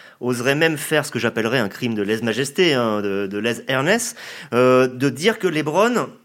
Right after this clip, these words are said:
a une importance plus grande et peut-être même meilleure que Michael Jordan. Euh,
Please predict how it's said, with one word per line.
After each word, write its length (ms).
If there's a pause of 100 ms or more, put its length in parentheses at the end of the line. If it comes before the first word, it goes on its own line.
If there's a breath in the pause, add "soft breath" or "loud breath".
(360)
a 160
une 160
importance 480
plus 160
grande 340
et 40
peut-être 400
même 220
meilleure 580 (460 loud breath)
que 100
Michael 380
Jordan. 480 (580 loud breath)
Euh, 640